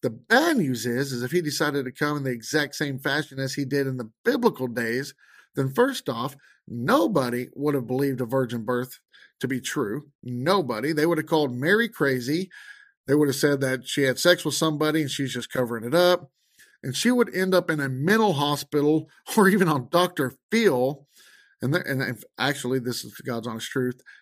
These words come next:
there's actually an episode of a girl <laughs> claiming that she was pregnant with Jesus. Obviously, she was off her rocker because we know the second coming, he's coming from the clouds the same way he left. But she was on Doctor Phil.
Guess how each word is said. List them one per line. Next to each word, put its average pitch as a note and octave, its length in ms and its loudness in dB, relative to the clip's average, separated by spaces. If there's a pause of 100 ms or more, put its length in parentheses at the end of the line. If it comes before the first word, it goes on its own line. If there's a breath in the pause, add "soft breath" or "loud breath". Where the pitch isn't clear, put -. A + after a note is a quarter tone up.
(160 loud breath)
there's C3 280 0
actually F#3+ 400 -2
an B2+ 80 -4
episode C3+ 360 -4
of A2 80 -8
a G#2+ 60 -12
girl A#2+ 560 -2
<laughs> - 40 -20
claiming B2 800 -4 (520 soft breath)
that C#3 120 -2
she C#3+ 220 0
was A#2+ 220 -4
pregnant B2 560 -2
with A#2+ 320 -4 (220)
Jesus. A#2 500 -6 (440 soft breath)
Obviously, C#3 440 0
she C3+ 120 -2
was B2+ 100 0
off B2+ 180 -4
her A#2+ 80 -2
rocker C#3+ 340 0
because B2 260 -6
we C3 80 -6
know B2+ 120 -4
the A2+ 80 -8
second A2+ 340 -6
coming, C#3+ 260 -4
he's C3+ 140 -10
coming A#2 220 -8
from G#2+ 160 -12
the A2 80 -12
clouds C3 320 -4
the G#2+ 60 -16
same B2 220 -8
way A#2 120 -10
he A2+ 80 -10
left. E3 440 0 (520 soft breath)
But F3 400 2 (840)
she - 200 0
was A#3+ 160 2
on G3+ 100 0
Doctor F3 240 0
Phil. - 380 -4